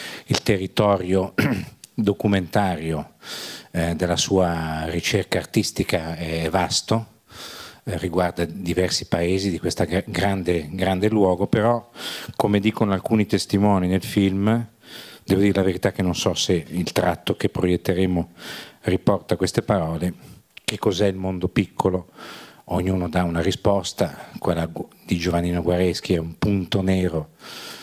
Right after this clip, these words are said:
come un puntino che si sposta in ogni luogo, e quindi mi pare che giustamente una signora dice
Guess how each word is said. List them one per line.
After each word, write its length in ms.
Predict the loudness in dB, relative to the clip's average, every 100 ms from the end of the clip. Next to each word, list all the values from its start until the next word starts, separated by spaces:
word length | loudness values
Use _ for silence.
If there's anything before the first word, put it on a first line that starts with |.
| -20 -14 -6
come 180 | -2
un 100 | -2
puntino 580 | 0 0 0 0 2 0
che 140 | -2 -2
si 160 | 0
sposta 640 | 0 2 0 0 -4 -4 -2
in 200 | -2 0
ogni 180 | 0 2
luogo, 600 | 4 4 2 0 -8 -10 -20 -18 -18 -16 -8
e 120 | -4
quindi 220 | 0 0
mi 100 | 0
pare 220 | 0 -2
che 280 | 0 -2 -2
giustamente 520 | -4 -2 0 0 0
una 120 | 0
signora 400 | 0 0 2 2
dice 640 | 0 -2 0 0 -2 -16 -20